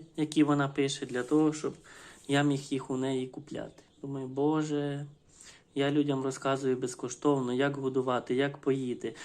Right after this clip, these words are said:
як вилупляти. Що з тим всім робити?» А за це люди ще беруть гроші.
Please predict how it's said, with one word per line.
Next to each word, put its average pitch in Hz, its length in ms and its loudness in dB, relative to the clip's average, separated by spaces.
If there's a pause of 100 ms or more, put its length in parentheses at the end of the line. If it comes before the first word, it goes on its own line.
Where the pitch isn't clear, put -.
(240)
як 147 240 4
вилупляти. 131 880 4 (1600)
Що - 220 -2
з 156 60 -6
тим 147 200 -4
всім 147 320 -4
робити?» 147 580 -2
А 131 120 -6
за 123 140 -6
це 143 200 -2
люди 135 240 -4
ще 131 200 -6
беруть 131 420 -8
гроші. 113 400 -8